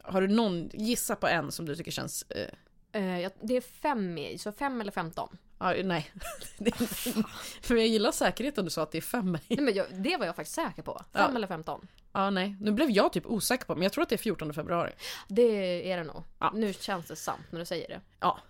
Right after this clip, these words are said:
Speaker 1: Eh, min man är en sån, han vet inte när det är i alla fall. Eh,
Speaker 2: Mm.
Speaker 1: jag känner att jag inte bryr mig så mycket faktiskt heller. Det låter som att man försöker att, ja, jag bryr mig, mig inte om jag får någonting. Men jag tycker ju att allting som är kring alla hjärtans dag är ganska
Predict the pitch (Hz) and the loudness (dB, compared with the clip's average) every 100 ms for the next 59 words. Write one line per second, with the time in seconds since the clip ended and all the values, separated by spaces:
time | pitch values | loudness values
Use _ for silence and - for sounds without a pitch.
0 | - - 202 202 196 226 247 233 190 165 | -6 2 6 6 6 6 6 6 2 0
1 | 170 180 170 160 - - - - - - | -2 0 0 -2 -6 -4 -4 -2 -2 -4
2 | - 98 - - 175 - 175 - - 185 | -4 -6 -6 -2 0 0 -2 -4 -2 0
3 | 190 185 208 196 180 190 175 185 180 175 | 0 0 0 0 0 0 0 0 -4 0
4 | 226 240 175 180 _ - 185 180 - 190 | 0 0 -2 -4 _ -4 -2 -4 -6 -8
5 | 180 202 - 240 196 - - 226 277 269 | -6 -6 -2 -2 -2 -8 4 6 6 4
6 | 208 170 165 170 160 170 - 160 - - | 0 -2 -2 -2 -2 -2 -6 -6 -8 -8
7 | - 175 156 165 170 _ - - 294 285 | -4 -2 -2 -4 -6 _ -10 -6 -4 -2
8 | 330 339 339 320 302 311 294 277 269 269 | 2 4 4 4 2 0 0 0 -2 -4
9 | 269 233 233 226 269 - 226 196 190 - | -4 0 0 0 -6 -4 0 0 -2 -10
10 | - - - - _ - 254 - 208 180 | -20 -20 -20 -20 _ 2 2 2 0 0
11 | 180 262 254 - 185 196 165 156 - - | -2 -2 -2 -2 -4 -4 -6 -8 -10 -6
12 | 156 147 - - 185 175 - - - | -4 -4 -4 -6 -4 -8 -8 -8 -6